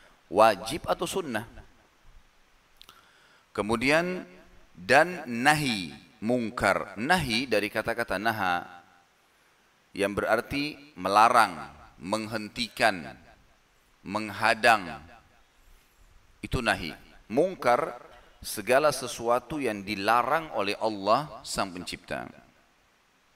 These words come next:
Segala sesuatu yang dilarang oleh Allah Sang Pencipta. Itu judul kita. Lalu Syekh Abu Bakar rahimahullah diberikan taufik oleh Allah menambahkan dengan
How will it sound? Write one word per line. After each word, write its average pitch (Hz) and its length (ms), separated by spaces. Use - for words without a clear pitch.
Segala 101 400
sesuatu 98 560
yang 90 80
dilarang 92 560
oleh 95 160
Allah 107 320
Sang 82 160
Pencipta. 78 560
Itu 123 160
judul 110 320
kita. 85 320
Lalu 113 240
Syekh 120 240
Abu 107 80
Bakar 107 400
rahimahullah 101 800
diberikan 101 480
taufik 98 400
oleh 92 240
Allah 117 400
menambahkan 101 720
dengan 104 400